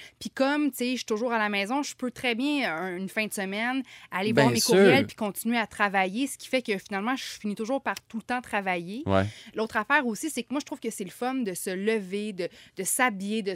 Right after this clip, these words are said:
Speaker 1: de s'arranger un peu, puis de changer d'environnement. Puis c'est tellement le fun de croiser des gens au travail sur l'heure du lunch. Puis tu sais, ça apporte tellement quelque chose de positif à, à la vie, puis d'aller luncher dans, au petit resto d'à côté le jeudi, d'aller faire un petit cinq à sept. Je trouve que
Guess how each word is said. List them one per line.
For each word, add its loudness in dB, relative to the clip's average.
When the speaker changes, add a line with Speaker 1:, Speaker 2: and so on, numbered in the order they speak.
Speaker 1:
de -6
s'arranger 0
un 2
peu, -4
puis -16
de -2
changer -4
d'environnement. -4
Puis -12
c'est -10
tellement 0
le -6
fun -6
de 0
croiser -4
des -6
gens -2
au -6
travail 0
sur -8
l'heure -4
du -10
lunch. 0
Puis -14
tu -8
sais, -8
ça 2
apporte -8
tellement -2
quelque -8
chose -8
de -2
positif -10
à, -4
à -2
la 0
vie, -2
puis -10
d'aller 0
luncher 0
dans, -2
au -2
petit -6
resto -4
d'à 0
côté -6
le -6
jeudi, -8
d'aller -2
faire -4
un -6
petit -12
cinq -6
à -2
sept. -8
Je -14
trouve -6
que -2